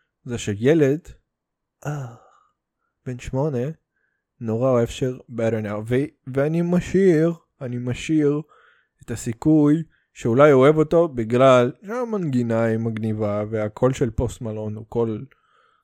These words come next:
כמעט כמו שלי, כן, נורא מושך ו-, ו-, וכזה, ומעורר השראה, בדיוק כמו הקול שלי, אגב, ו-, אבל לא, דוד, what's up?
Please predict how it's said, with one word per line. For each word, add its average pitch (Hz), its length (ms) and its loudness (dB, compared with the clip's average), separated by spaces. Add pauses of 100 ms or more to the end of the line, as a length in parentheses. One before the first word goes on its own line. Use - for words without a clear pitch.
כמעט 113 300 -6
כמו 117 160 -4
שלי, 104 360 -4
כן, 104 200 -10
נורא 107 280 -6
מושך 113 500 -6
ו-, 117 320 -14 (760)
ו-, 123 80 -14 (280)
וכזה, - 480 -14 (140)
ומעורר 110 600 -2
השראה, 104 460 -6 (540)
בדיוק 127 200 -6
כמו 104 180 -8
הקול 110 220 -12
שלי, 110 260 -6 (320)
אגב, 135 520 -6 (720)
ו-, 113 680 -2 (140)
אבל 101 280 -4
לא, 160 260 -2
דוד, 143 380 -6
what's - 120 -14
up? 269 240 -6